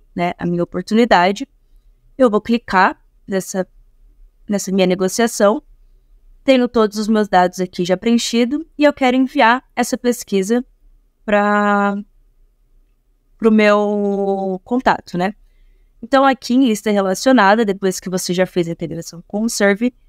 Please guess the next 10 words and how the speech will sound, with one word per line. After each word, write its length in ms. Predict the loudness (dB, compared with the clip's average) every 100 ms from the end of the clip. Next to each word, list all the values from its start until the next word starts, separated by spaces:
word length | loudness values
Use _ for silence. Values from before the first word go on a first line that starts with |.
| _ _
ele 160 | -2 2
vai 140 | 2
aparecer 480 | 2 2 0 0 -2
aqui, 340 | -2 -2 -4 -6 _ _ -4
Zoho 280 | 0 0
Survey. 400 | 0 -4 -6 -10 -16 _ _ _ _
Clicando 460 | -6 0 2 2 2
nele, 420 | 2 2 0 -4 _ _ _ _ _ _ _ -4
eu 120 | 0
consigo 360 | 0 0 -2